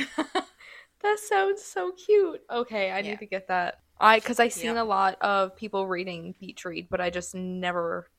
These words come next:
Speaker 2: you know what I'm like. I don't like looking up synopsis. <laughs>
Speaker 1: I know, I know. <laughs> It would help you get invested
Speaker 2: <laughs>
Speaker 1: in a story, I think.
Speaker 2: It definitely would, 'cause now I'm like, I'm so invested in that.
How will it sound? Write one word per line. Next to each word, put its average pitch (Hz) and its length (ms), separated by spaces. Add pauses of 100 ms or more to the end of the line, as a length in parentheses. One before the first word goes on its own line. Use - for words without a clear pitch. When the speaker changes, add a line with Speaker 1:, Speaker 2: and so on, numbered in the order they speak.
(120)
Speaker 2:
you 196 160
know 226 80
what 233 100
I'm 185 100
like. 180 240
I 175 60
don't 196 180
like 196 160
looking 190 300
up - 280
synopsis. - 680 (240)
<laughs> - 220
Speaker 1:
I - 80
know, 160 300 (180)
I 185 140
know. 175 260 (320)
<laughs> 240 80 (680)
It 226 140
would 254 140
help 254 340
you 247 220
get 202 400 (180)
invested 196 680
Speaker 2:
<laughs> - 80
Speaker 1:
in 170 140
a 175 60
story, 165 420
I 175 100
think. - 320 (500)
Speaker 2:
It 440 200
definitely 392 340
would, 349 160
'cause 320 180
now 294 260
I'm 277 100
like, 247 260
I'm 220 160
so 208 180
invested 180 420
in 165 80
that. 151 220